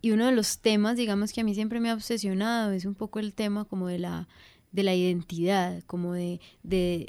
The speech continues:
de la pertenencia a un lugar, de la, de la personalidad de alguna manera.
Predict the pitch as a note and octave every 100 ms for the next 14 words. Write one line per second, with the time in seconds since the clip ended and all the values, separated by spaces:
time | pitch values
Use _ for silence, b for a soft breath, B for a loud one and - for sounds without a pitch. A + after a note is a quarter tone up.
0 | - - F3+ F3 F3 F3 E3+ G#3 F#3 F#3+
1 | F#3+ F#3+ F#3+ F3+ G3+ G3 G3 F#3 G3+ G3
2 | F3+ F3 F3 F3 - - F#3 F3+ E3+ F#3
3 | E3 F3+ F3 E3+ E3+ F3+ F#3+ F3+ F#3 F#3
4 | F#3+ F#3 E3+ F3 F3